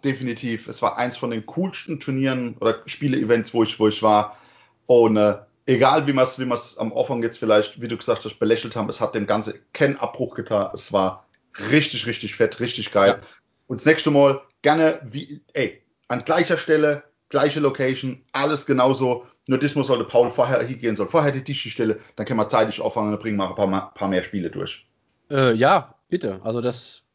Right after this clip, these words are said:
Speaker 2: wär, wär auf, wär ich auf jeden Fall dabei. Wir wissen ja jetzt, wo es ist. Also die halbe Stunde haben wir auch schon wieder gespart.
Speaker 1: Das ist richtig.
Speaker 2: Ja, ja,
Speaker 1: Ja,
Speaker 2: ja, es
Speaker 1: genau.
Speaker 2: hat, es hat ja effektiv viel ausgemacht, ja, dass, dass
Speaker 1: Ja.
Speaker 2: dann, äh, alle Teams rumgerannt sind und wussten nicht genau, wo sie hin mussten.
Speaker 1: Ja.
Speaker 2: Das hat's ein bisschen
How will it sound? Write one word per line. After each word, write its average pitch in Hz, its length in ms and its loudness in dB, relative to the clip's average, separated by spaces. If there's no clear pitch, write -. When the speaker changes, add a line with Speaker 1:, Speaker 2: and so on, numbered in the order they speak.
Speaker 2:
wär, 120 380 0
wär 123 180 2
auf, 117 140 -2
wär 120 100 0
ich 120 120 -6
auf 113 120 -8
jeden 123 220 -2
Fall 113 240 -2
dabei. 117 260 -2
Wir 139 80 -4
wissen 175 160 2
ja 139 60 4
jetzt, 127 100 -2
wo 131 60 -4
es 120 80 -6
ist. 143 280 -2
Also 123 160 -4
die 139 240 0
halbe 147 180 2
Stunde 143 180 -2
haben 139 80 2
wir 98 100 0
auch 123 100 -2
schon 180 120 0
wieder 180 120 0
gespart. 185 400 -6
Speaker 1:
Das 170 160 4
ist 156 120 -6
richtig. - 360 -2
Speaker 2:
Ja, 143 180 6
ja, 220 100 6
Speaker 1:
Ja, 139 60 8
Speaker 2:
ja, 196 120 8
es 156 80 2
Speaker 1:
genau. - 80 2
Speaker 2:
hat, 147 80 0
es 165 120 -2
hat 220 120 -4
ja 214 80 -2
effektiv 185 400 -4
viel 151 180 -4
ausgemacht, 123 520 -4
ja, 120 100 -4
dass, 135 220 -4
dass - 140 -4
Speaker 1:
Ja. 104 220 2
Speaker 2:
dann, 120 240 0
äh, 117 40 -8
alle 147 240 2
Teams 175 340 -2
rumgerannt 170 460 0
sind 175 180 -2
und 151 140 -2
wussten 165 220 -4
nicht 143 80 -8
genau, 139 260 2
wo 139 80 0
sie 131 140 -2
hin 135 120 4
mussten. 165 360 -2
Speaker 1:
Ja. 135 100 0
Speaker 2:
Das 135 180 4
hat's 143 160 0
ein 139 100 -4
bisschen 160 300 2